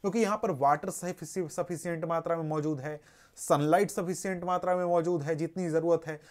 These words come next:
सभी तरीके के प्लांट्स यहाँ पर आसानी से ग्रो करते हैं।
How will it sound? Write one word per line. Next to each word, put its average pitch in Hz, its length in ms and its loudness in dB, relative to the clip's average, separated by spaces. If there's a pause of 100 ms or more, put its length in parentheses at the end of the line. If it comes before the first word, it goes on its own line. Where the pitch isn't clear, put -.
(120)
सभी 208 300 2
तरीके 196 360 0
के 190 120 -2
प्लांट्स 170 420 -2
यहाँ 170 140 0
पर 170 120 0
आसानी 156 340 -2
से 165 120 -4
ग्रो 151 220 0
करते 160 320 -2
हैं। 139 220 -10